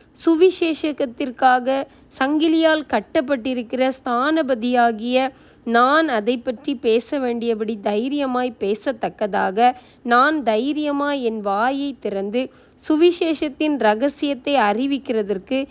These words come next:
வாக்கு எனக்கு கொடுக்கப்படும்படி எனக்காகவும் விண்ணப்பம் பண்ணுங்கள்.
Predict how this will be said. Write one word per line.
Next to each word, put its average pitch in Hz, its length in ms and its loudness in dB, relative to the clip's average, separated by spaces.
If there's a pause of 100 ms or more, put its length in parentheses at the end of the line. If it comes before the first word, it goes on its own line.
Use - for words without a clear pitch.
(260)
வாக்கு 262 520 2
எனக்கு 247 460 -2
கொடுக்கப்படும்படி 262 1080 -2 (260)
எனக்காகவும் 285 920 0
விண்ணப்பம் 262 640 -2
பண்ணுங்கள். 202 600 0